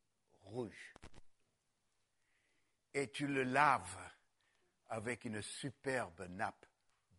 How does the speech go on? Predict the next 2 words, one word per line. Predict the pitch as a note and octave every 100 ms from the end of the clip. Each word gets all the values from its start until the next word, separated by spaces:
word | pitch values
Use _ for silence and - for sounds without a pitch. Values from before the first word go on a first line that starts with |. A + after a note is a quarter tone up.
| -
blanche. | G#2 F#2+ - - - - - _ - - - - - - - - - _ _ _ _ _ _ _ _ _ _ _ _ _
Et | C#3 C#3 C3